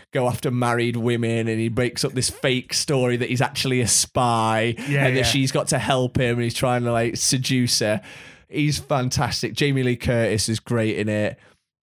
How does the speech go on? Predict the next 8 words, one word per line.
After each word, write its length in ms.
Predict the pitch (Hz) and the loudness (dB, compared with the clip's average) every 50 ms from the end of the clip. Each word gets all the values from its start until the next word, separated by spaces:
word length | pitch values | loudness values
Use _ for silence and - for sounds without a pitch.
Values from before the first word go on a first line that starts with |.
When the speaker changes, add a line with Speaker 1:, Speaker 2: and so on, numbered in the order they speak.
| _ - - | _ -10 -6
Speaker 1:
Um, 580 | 107 110 107 107 107 104 104 104 104 104 98 - _ _ _ _ _ _ _ _ _ _ _ - | -4 -2 0 2 2 0 0 0 -2 -4 -6 -8 _ _ _ _ _ _ _ _ _ _ _ -4
and 200 | 135 131 131 - | -4 -4 -2 0
Arnie's 480 | 131 127 120 120 117 117 113 113 - - | 0 2 2 2 0 0 0 -2 0 -2
just 180 | 113 104 - | -2 -2 0
at 100 | 110 78 | 0 0
his, 320 | 98 104 104 - - - - _ - | 0 0 0 0 -2 -4 -6 _ -4
you 140 | 104 104 | -2 -2
know, 220 | 95 90 90 90 | 0 0 -2 -4